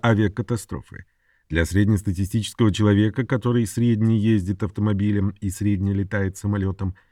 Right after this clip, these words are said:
вероятность погибнуть в автокатастрофе намного выше, чем в авиа. Но в среднем второго принято бояться больше, чем первого. Почему? Потому что, когда падает самолёт,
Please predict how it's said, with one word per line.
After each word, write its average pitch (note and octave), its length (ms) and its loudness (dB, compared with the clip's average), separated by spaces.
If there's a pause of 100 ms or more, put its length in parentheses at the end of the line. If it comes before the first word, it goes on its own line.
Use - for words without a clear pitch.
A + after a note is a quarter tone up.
(120)
вероятность D#2+ 600 0
погибнуть F#2+ 580 2
в G2+ 160 2
автокатастрофе G#2 760 -2
намного A2+ 340 2
выше, C#3+ 380 0
чем F#2+ 280 -2
в F#2 320 -4
авиа. F#2 460 -4 (300)
Но E2+ 220 0
в D#2 40 -6
среднем G#2+ 720 4
второго A2+ 840 0 (140)
принято B2 480 0
бояться G#2 560 -2
больше, A2+ 400 2
чем - 200 -10
первого. - 440 -12 (460)
Почему? D#3+ 480 4 (220)
Потому G#2 360 4
что, G2 140 -6
когда F#2+ 260 0
падает G2+ 380 0
самолёт, G2+ 520 -2